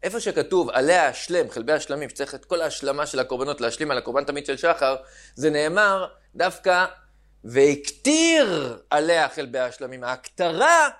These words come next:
צריכה לה-, להיות מושלמת עם התמיד של שחר, אבל חטאת העוף, אתה לא צריך להקטיר בה שום דבר. רק מיצוי הדם על המזבח, אז זה אפשר לעשות אפילו אחרי תמיד של בין הערביים. מחדש כאן רב חיסדא, שאם מדובר על עני,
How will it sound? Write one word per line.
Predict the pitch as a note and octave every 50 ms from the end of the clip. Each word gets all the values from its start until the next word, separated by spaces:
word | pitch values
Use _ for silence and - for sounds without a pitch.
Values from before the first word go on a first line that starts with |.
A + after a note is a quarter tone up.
| _ _ _ _ _
צריכה | - - F3 D3+ - F3+ G#3+ G#3+
לה-, | G#3 G3+ F#3+ -
להיות | E3 F3+ G3+ G#3 G#3
מושלמת | G3 F3+ F3 F3 - F3+ G#3 A3+ A#3 G3+ F#3 F3+ F3+ F3+ -
עם | F#3 F#3 F3+
התמיד | F3 F3+ F3 E3 - D#3
של | - E3+ D3+
שחר, | D3 - - D#3 D3 - C#3+ B2 A2 G#2 G2+ _ _ _ -
אבל | - B2 B2+ C3+
חטאת | - - D#3 - - G#3 A#3 A#3+ -
העוף, | G3+ F3 - A3+ A3+ G#3+ G3 - -
אתה | - D#3+
לא | E3+
צריך | E3 F#3+ F#3
להקטיר | F#3+ F3 E3+ - G#3+ F#3+
בה | F3+ F3+ F3
שום | - G3+ F#3
דבר. | G3 G3+ G#3 B3 B3+ G3 - - - _ _ _ _ _ _ _ _ _ _ _ _ _ _ -
רק | C3+ F#3 G3 -
מיצוי | G#3+ G3+ G3+ - A3 A#3 A3+
הדם | A3+ A3 A#3 C4 C4+ C4
על | B3
המזבח, | A3+ G#3 G3+ E3+ D3+ C#3+ D3+ E3 C3+ A2+ A2 -
אז | A#2 A#2+
זה | B2+ F#3 A3
אפשר | G#3+ G#3+ A#3+ G#3+
לעשות | G#3+ G#3 - A#3+ G3
אפילו | G3 F#3+ F#3+ F3 F3
אחרי | E3 - D#3
תמיד | - C#3+ C3+ C3+ B2
של | - C3
בין | A#2 B2 B2 A#2+
הערביים. | A#2 A2 G#2+ G2+ A2+ G#2+ G2+ G2+ - - - - - -
מחדש | - - - - D3+ D3 - A#3+ B3+ B3+ -
כאן | - B3 A3 G3
רב | F3 E3+ D3 A#2+
חיסדא, | A2 - E3+ C#3+ C#3 D#3+ A3+ C4+ B3 - - - _ _ _ _ _ _ _ _ _ -
שאם | - - C#3 C3 F3 A3+
מדובר | A3 A3 F#3 E3 G#3
על | A3 A3+ A3 G#3+ G3
עני, | E3+ F3 F3 G3 B3 D4+ D#4 D4+ B3+ - -